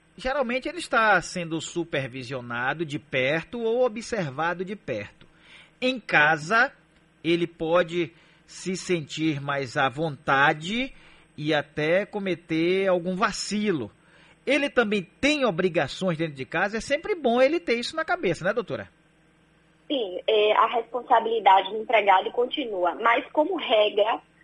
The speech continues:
Speaker 2: a C L T, o que é que ela fez? Ela excluiu o teletrabalhador do regime de duração do trabalho, ou seja, como regra, aquele trabalhador em teletrabalho,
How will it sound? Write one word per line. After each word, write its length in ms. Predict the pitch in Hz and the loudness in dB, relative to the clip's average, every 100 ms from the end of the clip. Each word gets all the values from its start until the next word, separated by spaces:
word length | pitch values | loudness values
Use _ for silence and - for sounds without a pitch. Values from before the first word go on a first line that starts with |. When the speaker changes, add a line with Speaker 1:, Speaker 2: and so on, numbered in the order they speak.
| _ - | _ 2
Speaker 2:
a 220 | 233 226 | 2 2
C 80 | 311 | 2
L 260 | 262 277 - | 2 0 -2
T, 320 | 208 190 175 - _ _ | -2 0 -2 -4 _ _
o 20 | - | 0
que 80 | |
é 60 | 240 | 2
que 80 | - | 6
ela 180 | 269 277 | 6 6
fez? 320 | 214 180 175 - | 0 -2 -2 -2
Ela 300 | 226 226 - | 0 0 4
excluiu 920 | 277 359 - _ 339 339 254 262 302 - | 6 6 0 _ -2 0 0 -2 -4 -4
o 140 | 269 | -6
teletrabalhador 1120 | - 254 254 247 240 208 208 202 180 185 180 - _ _ _ - | 2 4 6 4 0 2 4 2 0 -4 -4 -8 _ _ _ -4
do 140 | 254 | -2
regime 540 | 311 254 226 214 247 | 2 2 0 -6 -6
de 100 | 240 | -4
duração 560 | 220 254 233 226 233 214 | 0 4 4 2 -4 -6
do 60 | - | -2
trabalho, 580 | 262 262 190 175 180 - - | 2 2 0 -2 -4 -10 4
ou 240 | 254 277 - | 4 4 0
seja, 480 | 269 208 185 175 170 - _ _ - | 2 4 2 -2 -8 -10 _ _ 0
como 240 | 302 381 | 2 2
regra, 720 | 330 - 233 285 233 185 180 - - - - | 0 4 4 4 2 2 0 -6 -20 -20 0
aquele 400 | - 247 294 277 | 2 4 4 4
trabalhador 580 | 285 269 247 240 220 208 | 0 2 4 4 4 0
em 140 | 202 214 | -4 -2
teletrabalho, 840 | 190 185 202 175 180 202 226 | -2 -2 -4 -2 2 4 4